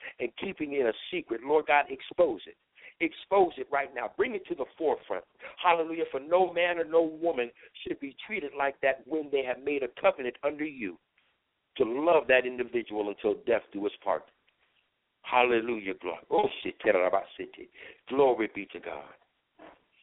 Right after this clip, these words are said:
Hallelujah. Help the marriage, Father God. Help the marriage. Put everyone in position that they may, Father God, be in the position that you predestined for marriages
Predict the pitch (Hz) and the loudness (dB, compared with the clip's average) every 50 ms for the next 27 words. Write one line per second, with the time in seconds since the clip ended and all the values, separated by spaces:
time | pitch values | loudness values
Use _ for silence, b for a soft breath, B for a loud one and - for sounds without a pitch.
0 | _ _ _ _ _ _ _ - - - - 127 127 110 107 101 101 104 101 95 | _ _ _ _ _ _ _ -20 -16 -4 0 2 2 2 2 0 -4 -6 -8 -8
1 | 92 - - 131 160 156 - - - 104 107 117 120 110 95 85 - - - - | -8 -4 0 0 0 0 -2 -6 -8 -2 2 4 4 4 4 2 -2 -6 -6 -4
2 | 90 85 - - - 80 76 78 76 - _ B B B B B B B - 160 | -4 -4 -4 -6 -10 -12 -12 -12 -14 -16 _ B B B B B B B 2 2
3 | - - - 107 95 95 92 85 80 78 78 - - - _ _ _ _ _ _ | 2 2 0 -6 -6 -6 -6 -8 -8 -8 -10 -12 -16 -20 _ _ _ _ _ _
4 | _ _ - - 147 151 151 147 143 131 131 123 120 120 110 101 - 95 - - | _ _ -2 2 4 4 4 2 0 -2 0 0 0 0 -2 -4 -6 -10 -8 -6
5 | - 123 - - - 80 69 - _ B B B B - 104 - - - 131 127 | -6 -6 -6 -6 -10 -12 -16 -20 _ B B B B -10 -10 -4 2 4 4 4
6 | 120 113 110 104 95 90 - b b b _ 117 113 107 104 101 - 101 98 95 | 4 2 -2 -2 -2 -4 -10 b b b _ -6 -4 -4 -6 -8 -10 -10 -10 -10
7 | 90 - _ _ _ _ - - - 120 123 120 117 113 98 - _ _ _ _ | -12 -14 _ _ _ _ -20 -20 -16 -14 -14 -12 -12 -14 -16 -20 _ _ _ _
8 | _ _ - 151 156 143 135 127 - 117 107 120 127 120 - 117 110 101 - - | _ _ -12 -10 -8 -6 -6 -8 -8 -8 -6 -6 -6 -6 -6 -8 -8 -8 -8 -8
9 | - 131 - - 117 113 104 113 107 - - - 95 95 90 - B B B B | -10 -8 -6 -6 -6 -2 0 2 0 0 0 -6 -10 -10 -10 -12 B B B B
10 | - - 120 110 107 107 107 104 101 95 92 - 98 98 | 2 2 2 4 4 2 4 4 4 2 0 -4 -12 -14